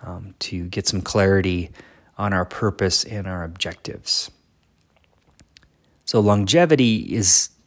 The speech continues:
is viewed in my eyes by quality over quantity. Quality is how you live each day. Quality is something you can engage in,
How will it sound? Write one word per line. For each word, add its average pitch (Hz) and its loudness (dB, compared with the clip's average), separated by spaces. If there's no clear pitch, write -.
is 107 0
viewed 107 6
in 95 2
my 104 2
eyes 92 2
by 92 0
quality 113 6
over 98 -2
quantity. 82 -6
Quality 117 6
is 92 2
how 104 4
you 95 2
live 92 0
each 90 -4
day. 78 -8
Quality 98 4
is 92 -2
something 101 4
you 95 -4
can 87 -6
engage 98 4
in, 90 -2